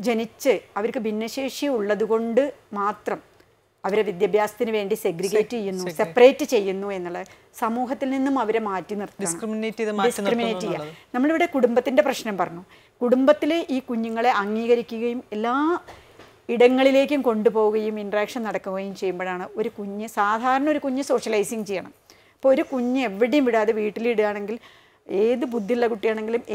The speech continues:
Speaker 1: ഏത് ഡി-, ഡിസബിലിറ്റി ഇല്ലാത്ത കുട്ടിയാണെങ്കിലും ഇമ്പയർമെൻറ്റ്സ് വന്നുകൊണ്ടേയിരിക്കും. ആ കുട്ടിയുടെ ഇൻട്രാ-, ഓരോ സമൂഹത്തിലുള്ള ഇൻട്രാക്ഷനാണ്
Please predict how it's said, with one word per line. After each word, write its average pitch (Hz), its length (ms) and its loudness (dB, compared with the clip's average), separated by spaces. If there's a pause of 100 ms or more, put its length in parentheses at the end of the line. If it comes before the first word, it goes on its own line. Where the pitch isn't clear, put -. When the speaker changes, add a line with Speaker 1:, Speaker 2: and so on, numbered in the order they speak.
Speaker 1:
ഏത് 262 200 2 (220)
ഡി-, 226 100 -2 (480)
ഡിസബിലിറ്റി 220 560 0
ഇല്ലാത്ത 220 440 0
കുട്ടിയാണെങ്കിലും 214 480 -6 (300)
ഇമ്പയർമെൻറ്റ്സ് 285 580 0
വന്നുകൊണ്ടേയിരിക്കും. 277 880 -2 (540)
ആ 254 160 2
കുട്ടിയുടെ 311 260 0 (100)
ഇൻട്രാ-, 262 360 2 (140)
ഓരോ 240 280 2
സമൂഹത്തിലുള്ള 254 680 -2
ഇൻട്രാക്ഷനാണ് 220 680 -4